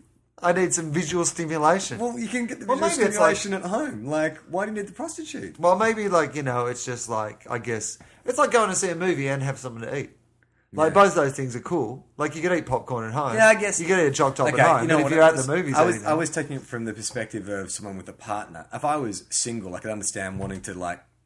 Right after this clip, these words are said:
Speaker 2: have all the flavours at once.
Speaker 1: Yeah.
Speaker 2: But, you know.
Speaker 1: What else can I do
Speaker 2: Yeah,
Speaker 1: while
Speaker 2: yeah.
Speaker 1: I'm here?
Speaker 2: Yeah, yeah.
Speaker 1: Yeah.
Speaker 2: Yeah, yeah. That makes sense.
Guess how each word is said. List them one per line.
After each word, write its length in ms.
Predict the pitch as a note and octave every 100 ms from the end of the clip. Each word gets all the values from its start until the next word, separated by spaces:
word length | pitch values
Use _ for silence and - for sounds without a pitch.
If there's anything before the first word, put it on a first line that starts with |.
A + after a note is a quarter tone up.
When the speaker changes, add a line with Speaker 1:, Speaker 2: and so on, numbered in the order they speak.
| _ _
Speaker 2:
have 140 | A2 G#2
all 60 | G2+
the 80 |
flavours 380 | F#2+ G2+ F2+ F2
at 80 | F#2+
once. 240 | A#2 G#2
Speaker 1:
Yeah. 180 | C3+ G3+
Speaker 2:
But, 320 | B2+ G2 F#2 -
you 120 | G2+
know. 180 | D#2+ - _
Speaker 1:
What 140 | - F3
else 180 | G#3+ -
can 140 | F#3
I 60 | C#3
do 180 | A#2 - _
Speaker 2:
Yeah, 160 | G#2 D3+
Speaker 1:
while 80 |
Speaker 2:
yeah. 60 | E3
Speaker 1:
I'm 80 | D#3+
here? 320 | A3 F#3 - _ F#2
Speaker 2:
Yeah, 160 | F#2
yeah. 140 | E2+ E2+ - _
Speaker 1:
Yeah. 200 | D3 F3 - _ _
Speaker 2:
Yeah, 180 | G#2 F#2
yeah. 220 | F#2 E2+ D2
That 80 | G2+
makes 180 | E2+ -
sense. 280 | E2 D#2+